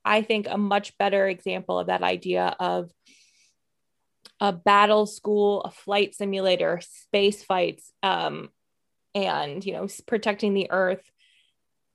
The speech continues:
Just read Ender's Game. And I think, you know, I feel like,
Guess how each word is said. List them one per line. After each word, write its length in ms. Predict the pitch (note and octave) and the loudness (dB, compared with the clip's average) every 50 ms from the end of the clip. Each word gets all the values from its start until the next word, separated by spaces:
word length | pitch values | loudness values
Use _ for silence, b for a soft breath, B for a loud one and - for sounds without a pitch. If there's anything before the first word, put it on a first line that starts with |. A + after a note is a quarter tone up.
| _ _ _ _ _ _ _ - | _ _ _ _ _ _ _ -10
Just 220 | - C4 B3+ - | -10 -10 -8 -4
read 160 | A3+ A#3 A3 | -4 -2 0
Ender's 320 | - G3+ G3 F3 - - - | 0 0 0 0 -2 -4 -6
Game. 300 | - - - - - - | -8 -10 -12 -12 -14 -2
And 160 | - A#3+ B3 B3+ | 0 2 4 6
I 120 | C4+ C#4+ | 4 4
think, 520 | C#4 - F4+ F4 F4+ F4+ F4 D4+ - - - | 2 0 0 0 0 0 -2 -6 -10 -12 -4
you 120 | A#3 A#3+ | 0 4
know, 260 | A#3+ A#3+ A3+ A3+ A3+ - - | 6 8 8 8 6 6 2
I 100 | B3+ A3+ | 0 0
feel 340 | - - F4 F#4 F#4+ F#4+ | -2 -2 0 2 2 4
like, 440 | F4 D4 C4+ A#3+ A3 F#3+ - - - | 4 4 4 4 2 0 -2 -6 -14